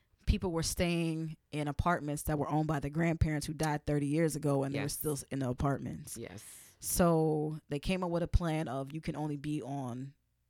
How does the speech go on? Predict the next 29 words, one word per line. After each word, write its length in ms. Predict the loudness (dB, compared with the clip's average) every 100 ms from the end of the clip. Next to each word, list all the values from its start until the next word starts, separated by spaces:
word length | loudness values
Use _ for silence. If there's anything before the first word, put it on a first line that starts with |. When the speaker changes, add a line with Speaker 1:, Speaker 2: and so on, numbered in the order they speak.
| _ _ _ _ _ -16 -4 2
Speaker 1:
be 160 | 2
in 440 | 2 -2 -2 -2 -2
the 80 |
project 420 | 2 4 2 -2 -10 -20
for 300 | -10 -4 -4 -4
X 200 | -4 -4
amount 260 | -4 -6 -6
of 60 | -8
years. 520 | -10 -12 -14 -16 -20 _ _
Speaker 2:
Okay. 100 | -18
And 60 | -18 _ _
then 80 | -2
Speaker 1:
Right? 240 | 0 0 -4
Speaker 2:
where 100 | -12
do 60 | -16
you 80 |
go? 100 | -20 -14 -6
Speaker 1:
And 160 | -2
then 520 | 0 0 0 -4 -6 -4
they 100 | -2
started 240 | 0 0 0
selling 440 | 2 4 4 0
off 320 | 0 0 0
projects 720 | -2 0 -2 -6 -10 -12 -14 -16 _ _ _
to 180 | -6 -6 -2 2
out-of-state, 960 | 4 2 -6 -8 -4 -2 -2 -4 -6 -8 _ _ _ _ _ _ _ _ -2
um, 560 | 0 0 -2 -6 -12 -20 -20 _ 0
companies, 800 | 2 2 0 0 -2 -4 -8 -12 _ _
uh, 520 | -4 -2 -4 -6 -12